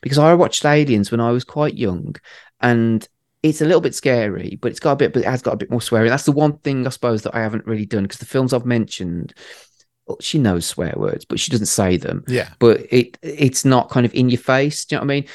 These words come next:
Speaker 1: But saying that though, Guardians of the Galaxy Three had an F word in it. I think it's the first Marvel film that's to, to feature an F word, the F
Speaker 2: Ah,
Speaker 1: word. I, I
Speaker 2: okay.
Speaker 1: don't know why I'm saying that, the F word, 'cause, like, fuck, I can just say it. Do you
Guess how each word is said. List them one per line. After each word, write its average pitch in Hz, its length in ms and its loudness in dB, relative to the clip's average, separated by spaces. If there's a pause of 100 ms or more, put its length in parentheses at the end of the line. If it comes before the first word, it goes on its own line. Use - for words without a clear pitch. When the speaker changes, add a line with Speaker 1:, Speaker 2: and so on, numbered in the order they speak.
(160)
Speaker 1:
But - 180 0
saying 175 300 0
that 95 200 -6
though, 95 180 -2
Guardians 117 380 0
of 104 80 -8
the - 40 -2
Galaxy 101 500 -6
Three 90 680 -2
had 113 200 -2
an 95 80 -2
F 107 240 -2
word 110 280 4
in 110 100 2
it. 107 180 0
I 120 40 -6
think 131 120 0
it's - 100 -8
the 123 60 -6
first 123 380 2
Marvel 107 320 -2
film 85 340 -8
that's - 220 -10
to, 104 240 0
to - 200 -8
feature 101 320 -2
an 95 100 2
F 90 220 -6
word, 95 300 -4
the 104 140 4
F 147 80 0
Speaker 2:
Ah, 160 80 -6
Speaker 1:
word. 92 180 -2
I, 117 160 0
I 147 80 4
Speaker 2:
okay. - 20 4
Speaker 1:
don't - 160 4
know 151 80 6
why 135 60 6
I'm 113 60 4
saying 104 340 2
that, - 160 -8 (220)
the 113 100 6
F 98 180 -2
word, 92 300 -4
'cause, 110 140 -6
like, 110 160 0 (100)
fuck, - 480 -4 (220)
I - 40 0
can 240 80 6
just 117 160 2
say 98 220 6
it. - 160 -2
Do 160 60 -2
you 139 40 -6